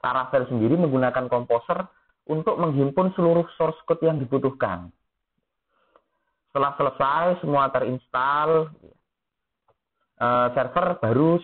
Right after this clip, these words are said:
siap dijalankan untuk membuat project Laravel baru. Misalkan nih, eh, setelah ini semua diinstal, eh, saya mau membuat project Laravel gitu ya, dengan nama directory blog. Oke, kita coba dulu deh.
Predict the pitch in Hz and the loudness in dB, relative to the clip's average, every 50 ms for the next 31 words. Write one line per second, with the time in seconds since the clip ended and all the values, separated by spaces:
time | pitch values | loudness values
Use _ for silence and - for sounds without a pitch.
0 | - - 147 139 135 - 120 110 - 117 110 107 110 120 147 147 127 135 135 - | 0 0 0 0 0 -2 -2 0 2 2 2 2 0 0 -2 -2 -2 -2 -2 -2
1 | - 143 127 123 117 110 113 117 127 135 - _ _ _ - 113 - - 113 - | -2 -2 -4 -6 -6 -2 0 0 0 0 -2 _ _ _ -14 -14 -12 -10 -8 -6
2 | 117 107 101 101 104 - - 104 104 104 101 95 92 92 92 92 85 82 - - | -4 -4 -2 -4 -4 -2 -2 -2 -2 -4 -6 -8 -12 -14 -12 -12 -12 -12 -14 -18
3 | _ _ _ _ _ _ - 120 117 117 104 110 143 143 147 143 123 107 110 - | _ _ _ _ _ _ -14 -6 -4 -4 -2 -2 -2 -4 -2 -2 -2 -2 -4 -10
4 | - - 104 101 101 101 101 101 - 101 - 104 101 101 104 107 104 - - 110 | -10 -6 -4 -2 -2 -2 -2 -2 -4 -4 -2 -2 -2 -2 -4 -6 -8 -8 -6 -6
5 | 104 104 - 110 107 95 - - 127 131 143 160 151 - - _ _ _ _ _ | -4 -4 -2 -4 -4 -4 -4 -2 -2 0 0 -2 -4 -6 -10 _ _ _ _ _
6 | _ _ _ _ _ _ _ _ _ _ _ _ _ _ _ _ _ _ _ _ | _ _ _ _ _ _ _ _ _ _ _ _ _ _ _ _ _ _ _ _
7 | _ _ _ _ _ - 113 113 110 - - 113 113 117 123 143 156 165 165 170 | _ _ _ _ _ -4 -2 -2 -2 0 0 0 0 2 2 4 4 4 4 2
8 | 170 170 160 151 143 135 131 135 151 165 165 165 160 151 143 135 123 120 120 123 | 0 0 0 0 0 2 2 2 4 2 2 2 0 -4 -8 -8 -10 -4 0 2
9 | 131 139 - _ _ _ _ _ _ _ _ _ _ _ - - 127 - 139 131 | 2 2 0 _ _ _ _ _ _ _ _ _ _ _ -4 -4 -2 0 -2 0
10 | - 127 123 113 - 110 107 - - - 104 101 110 117 127 135 147 139 - - | 2 0 0 0 -2 -4 -4 -4 -2 0 2 2 4 4 2 2 0 -2 -8 -14
11 | - - 85 87 92 - - 110 110 113 123 139 156 156 151 139 135 135 131 117 | -14 -6 -2 0 0 0 -2 -2 -2 0 0 0 0 0 -2 0 -2 -2 -2 -2
12 | 120 120 117 113 - - 120 120 147 143 - - 113 107 92 85 - - _ _ | 0 0 0 0 0 -2 0 0 0 -2 -2 -2 0 0 0 -2 -4 -10 _ _
13 | _ _ _ 80 80 78 73 - - 76 - - 95 - 95 - 104 98 98 92 | _ _ _ -20 -18 -18 -18 -14 -14 -12 -12 -10 -8 -8 -6 -6 -4 -6 -4 -2
14 | 98 82 - | -2 -4 -4